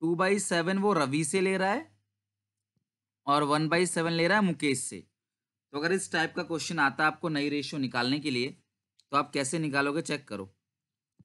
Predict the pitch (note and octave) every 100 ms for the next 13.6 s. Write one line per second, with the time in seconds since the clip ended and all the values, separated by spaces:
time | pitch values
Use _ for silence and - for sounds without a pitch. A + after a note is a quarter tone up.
0 | _ A#2+ - D3+ D3 D3 C3+ E3 A#3+ -
1 | - - - A#2 A2 G2+ - D#2+ _ -
2 | _ _ _ _ _ _ _ _ _ _
3 | _ _ - D#3 G3 G#3+ A3+ A3 D3 F3
4 | D3+ C#3 - F#3 F#3+ G3 F#3 F#3 D3 C3
5 | C3 D#3+ A#3 - - _ _ _ _ -
6 | _ C#3 C#3 C#3+ C3+ D3+ E3 G3+ - -
7 | _ _ _ _ C#3 D3+ D3+ F3 G3 F#3+
8 | F#3+ G3 G3 G3 D#3+ C3+ C3+ F3 E3 -
9 | E3+ F#3 F3 D#3+ F3 F3+ - C3+ - E3
10 | C3+ D#3 B2+ G#2 G#2 F#2 _ _ _ _
11 | _ _ _ C3+ C3+ F3+ F3+ F#3 - F#3
12 | F#3 F#3+ F#3 E3+ F3 F3+ F3 F3 G#3+ A#3
13 | - D3+ D3 D3+ G3